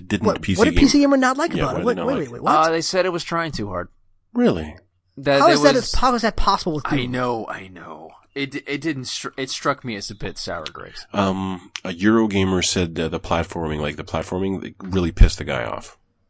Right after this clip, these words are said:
Speaker 3: Yeah.
Speaker 1: Um, I, it didn't look that bad to me.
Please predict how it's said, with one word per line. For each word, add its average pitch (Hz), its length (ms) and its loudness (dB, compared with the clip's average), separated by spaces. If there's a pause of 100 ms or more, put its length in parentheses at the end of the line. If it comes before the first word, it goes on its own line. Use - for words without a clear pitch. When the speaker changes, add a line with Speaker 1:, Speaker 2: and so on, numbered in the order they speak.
(280)
Speaker 3:
Yeah. - 300 -16 (300)
Speaker 1:
Um, 69 460 -8 (880)
I, 92 140 0
it 98 260 -2
didn't 113 220 6
look 101 100 4
that 92 160 0
bad 82 280 0
to 80 60 -6
me. 143 540 2